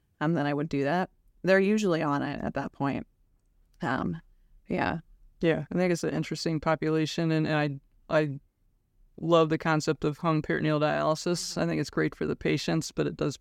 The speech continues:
Speaker 2: pre-, it does present some challenges in their management when we're talking about parathyroidectomy and, and hungry bone syndrome.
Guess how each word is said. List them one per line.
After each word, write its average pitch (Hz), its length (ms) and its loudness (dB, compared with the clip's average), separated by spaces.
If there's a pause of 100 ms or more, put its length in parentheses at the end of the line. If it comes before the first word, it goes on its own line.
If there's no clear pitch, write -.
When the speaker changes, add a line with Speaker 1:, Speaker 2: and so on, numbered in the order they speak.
(140)
Speaker 2:
pre-, - 100 -6 (420)
it 165 120 0
does 160 180 2
present 147 340 0
some 151 140 -4
challenges 151 720 0 (500)
in 170 100 0
their 156 100 2
management 151 720 -2
when 151 160 0
we're 147 140 0
talking 160 340 0
about 170 320 -2
parathyroidectomy 160 960 -2
and, 156 140 -2 (140)
and 160 160 -2
hungry 160 260 -2
bone 156 260 -2
syndrome. 160 480 -4